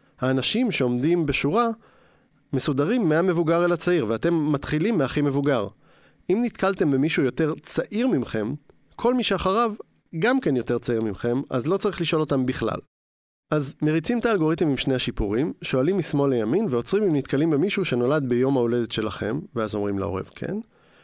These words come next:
או במישהו שנולד אחרי יום ההולדת שלכם, ואז אומרים לעורב לא. או שמגיעים עד לסוף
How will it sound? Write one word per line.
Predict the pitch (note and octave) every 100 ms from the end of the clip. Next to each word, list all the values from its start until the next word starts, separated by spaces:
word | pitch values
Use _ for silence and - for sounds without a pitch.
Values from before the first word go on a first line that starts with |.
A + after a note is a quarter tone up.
| _ _
או | E3 F#3
במישהו | F3 G#3+ -
שנולד | G3 F#3 G#3 G3+
אחרי | D3 A#3
יום | C4 D#3
ההולדת | B2 B2+ B2
שלכם, | B2 A#2+ C#3+ D3+ C#3+ B2+
ואז | C3 C#3+
אומרים | C3 B2 A#2+
לעורב | A2+ A2 G2+
לא. | G2+ - - _ _ - _ -
או |
שמגיעים | G3 G#3+ F#3+ G3+ G3+
עד | G3+
לסוף | F3+ - G3 -